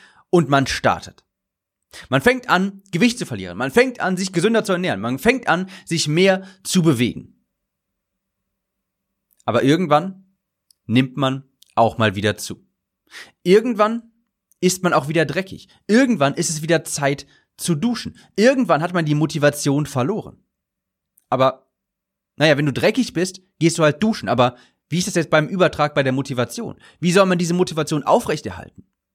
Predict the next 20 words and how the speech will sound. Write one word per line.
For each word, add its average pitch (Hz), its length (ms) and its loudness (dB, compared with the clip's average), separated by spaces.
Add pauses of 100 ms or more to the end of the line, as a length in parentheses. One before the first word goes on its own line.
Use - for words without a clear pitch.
(360)
Soll 170 120 4
man 175 220 0 (260)
warten, 156 360 2
bis 160 140 -4
man 156 100 0
einen 127 140 -2
erneuten 131 520 0
Schicksalsschlag 185 800 -2
erhält? 160 320 -6 (180)
Soll 143 160 0
man 135 220 -2
warten, 143 320 2
bis 139 160 -6
irgendetwas 139 560 0
Neues 165 400 2
passiert 190 460 -4
und 156 140 -8
sich 151 200 -10 (220)
auf 120 120 -8
einmal, 135 300 0